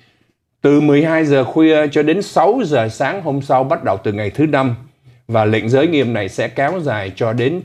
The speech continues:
thứ Hai tuần tới luôn. Với hy vọng là cuối tuần này, hy vọng là tuần tới nữa thì cái spring break nó hết rồi.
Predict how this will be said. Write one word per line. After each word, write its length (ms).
thứ 320
Hai 360
tuần 420
tới 260
luôn. 260
Với 180
hy 200
vọng 300
là 120
cuối 300
tuần 200
này, 260
hy 180
vọng 260
là 80
tuần 260
tới 220
nữa 200
thì 80
cái 80
spring 360
break 180
nó 60
hết 200
rồi. 220